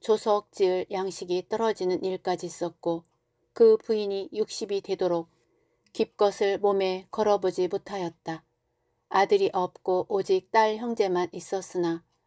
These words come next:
다 출가하고 부인 혼자 집을 지니고 있다가 가산과 몸을 정모를 당할 때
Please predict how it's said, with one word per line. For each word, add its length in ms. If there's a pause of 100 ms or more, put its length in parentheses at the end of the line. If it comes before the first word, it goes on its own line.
(240)
다 300
출가하고 800 (420)
부인 280
혼자 440
집을 520
지니고 420
있다가 540 (500)
가산과 800
몸을 420 (480)
정모를 680
당할 340
때 420